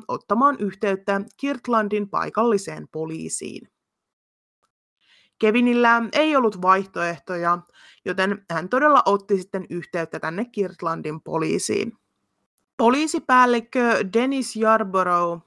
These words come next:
otti todesta nämä Kevinin sanat. Kirtland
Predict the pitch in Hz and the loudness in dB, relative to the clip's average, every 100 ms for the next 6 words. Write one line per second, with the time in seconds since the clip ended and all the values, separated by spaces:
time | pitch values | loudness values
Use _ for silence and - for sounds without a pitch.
0 | _ - 175 - 294 - - 208 202 185 | _ -10 -10 -6 -10 -8 0 2 2 -4
1 | - 175 170 180 160 151 160 156 151 151 | -2 -2 -2 -10 -8 -8 -6 -8 -8 -12
2 | 147 - 62 - 202 - _ _ _ _ | -10 -8 -8 -8 -16 -20 _ _ _ _
3 | _ _ - _ - 196 180 - 214 220 | _ _ -20 _ 0 2 2 0 0 0